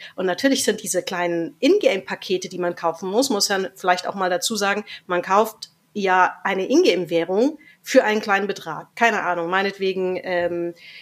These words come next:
fünfhundert Münzen für vier Euro oder so irgendwas. Natürlich braucht man immer fünfhundertneunundneunzig für das kleinste Paket.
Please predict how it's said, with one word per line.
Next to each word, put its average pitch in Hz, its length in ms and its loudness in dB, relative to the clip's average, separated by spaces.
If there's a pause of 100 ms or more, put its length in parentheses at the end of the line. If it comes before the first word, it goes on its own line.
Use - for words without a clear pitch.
(180)
fünfhundert 262 500 4
Münzen 220 720 4
für 196 540 0
vier 269 240 6
Euro 185 240 2
oder 160 240 -4
so 151 120 -12
irgendwas. - 520 -8 (140)
Natürlich 285 460 2
braucht 220 300 -2
man 226 160 0
immer 214 520 0 (400)
fünfhundertneunundneunzig 208 1700 2 (160)
für 254 100 0
das 226 140 0
kleinste 170 440 -2
Paket. 254 580 -6